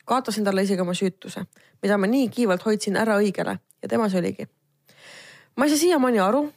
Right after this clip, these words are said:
miks ma ronisin teiste kuttide voodisse. Ma ju hoolin temast. Ma ei taha talle halba. Praegu on meie suhted väga teravad, kuna ta lõpetas minuga täieliku suhtluse päevapealt.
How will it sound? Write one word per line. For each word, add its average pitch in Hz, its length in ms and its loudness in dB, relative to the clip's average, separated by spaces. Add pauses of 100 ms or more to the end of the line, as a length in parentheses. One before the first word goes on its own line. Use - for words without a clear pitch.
(160)
miks 226 240 -4
ma 214 100 2
ronisin 214 380 2
teiste 220 260 0
kuttide 202 380 -2
voodisse. 180 520 -2 (100)
Ma 220 100 -2
ju 269 100 2
hoolin 180 360 0
temast. 175 460 -6
Ma 202 80 -4
ei - 40 -8
taha 214 160 0
talle 180 200 -2
halba. 175 340 -2 (760)
Praegu 294 380 2
on 202 140 2
meie 202 180 2
suhted 233 300 -2
väga 202 200 0
teravad, 185 420 -2 (280)
kuna 208 160 2
ta 202 120 0
lõpetas 233 360 -2
minuga 185 220 0
täieliku 220 380 0
suhtluse 202 360 -4
päevapealt. 208 640 -2